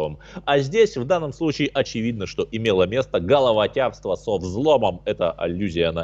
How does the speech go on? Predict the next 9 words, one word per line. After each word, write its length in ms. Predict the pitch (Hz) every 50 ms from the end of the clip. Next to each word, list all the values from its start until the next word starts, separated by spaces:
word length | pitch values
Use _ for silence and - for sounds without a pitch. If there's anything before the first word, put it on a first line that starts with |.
| -
Ильфа 240 | - 117 110 - - 82
и 40 | 80
Петрова, 540 | - 98 95 - 160 175 170 160 151 - - - - - -
потому 300 | 147 - 175 185 214 190
что 240 | - - 170 156 -
видели 520 | 123 113 127 151 185 170 156 139 135 123
все 400 | 104 - - 143 139 135 131 113
какую-то 340 | 104 123 123 160 156 143 120
странную 640 | - - - - 131 139 139 131 123 120 113 113